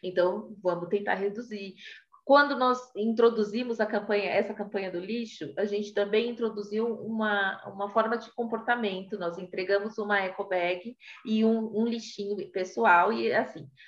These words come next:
é simples. Vamos começar com o simples. Você vai na farmácia, vai comprar um remédio, pede pra pessoa que entregar o remédio pra você não te dar uma sacola plástica. Pega o remédio e coloca na bolsa, né?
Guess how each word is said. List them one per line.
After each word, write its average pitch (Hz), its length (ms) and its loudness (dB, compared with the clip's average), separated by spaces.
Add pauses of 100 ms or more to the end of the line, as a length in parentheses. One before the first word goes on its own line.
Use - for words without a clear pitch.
(100)
é 302 140 4
simples. 285 600 -4
Vamos 233 200 -2
começar 294 380 0
com 339 180 -4
o 339 60 -6
simples. 143 560 -10
Você 214 240 2
vai 269 180 4
na 233 100 0
farmácia, 185 640 2
vai 208 160 -2
comprar 202 240 -2
um 170 60 -2
remédio, 160 580 -4 (220)
pede 320 300 2
pra 254 240 0
pessoa 202 520 -2
que - 120 -16
entregar 190 400 2
o - 20 -6
remédio 180 300 -4
pra 151 80 -6
você 240 280 0
não 339 280 2
te - 120 -14
dar 277 140 2
uma 262 140 -6
sacola 240 260 -2
plástica. 226 640 0 (380)
Pega 330 240 8
o 349 40 2
remédio 277 380 0
e - 60 -16
coloca 285 280 0
na 269 120 -2
bolsa, 196 580 -4 (340)
né? 226 380 4